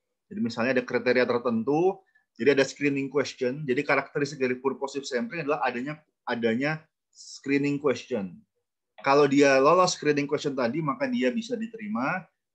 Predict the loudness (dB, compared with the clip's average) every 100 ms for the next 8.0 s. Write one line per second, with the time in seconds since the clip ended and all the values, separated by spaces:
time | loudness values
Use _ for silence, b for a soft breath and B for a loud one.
0 | _ 0 2 4 4 4 2 4 4 2
1 | -2 -4 -4 -6 -6 -8 -6 -6 -4 -6
2 | -6 -10 -10 -6 -2 0 0 -2 -6 -8
3 | -12 -8 -8 -6 -6 -8 -8 _ -2 -2
4 | -2 -6 -8 _ _ _ -4 0 2 2
5 | 0 0 -4 -4 -8 -4 -2 -2 -4 _
6 | -6 -2 -2 0 0 2 2 0 0 -2
7 | -4 -2 -2 -2 -2 -2 -4 0 0 0